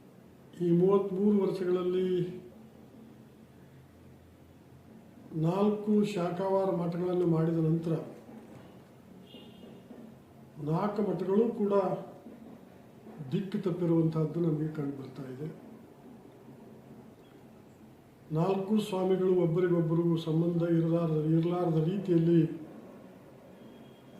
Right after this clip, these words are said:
ಇವತ್ತು ನಡ್ಕೊಂಡು ಬಂದಿರತಕ್ಕಂಥದ್ದು ನಮಗೆ ಕಂಡು ಬರ್ತಾ ಇದೆ. ಇದಕ್ಕೆ ಕಾರಣ ನಮ್ಮ ಸಮಾಜದ, ರಾಜ್ಯದ ಹಿರಿಯ ಮುಖಂಡರು,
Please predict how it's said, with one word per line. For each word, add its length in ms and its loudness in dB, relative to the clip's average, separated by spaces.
ಇವತ್ತು 320 -2
ನಡ್ಕೊಂಡು 380 2
ಬಂದಿರತಕ್ಕಂಥದ್ದು 920 0
ನಮಗೆ 200 -4
ಕಂಡು 320 -12
ಬರ್ತಾ 240 -16
ಇದೆ. 300 -12
ಇದಕ್ಕೆ 440 2
ಕಾರಣ 440 0
ನಮ್ಮ 200 0
ಸಮಾಜದ, 800 0
ರಾಜ್ಯದ 380 4
ಹಿರಿಯ 260 4
ಮುಖಂಡರು, 760 2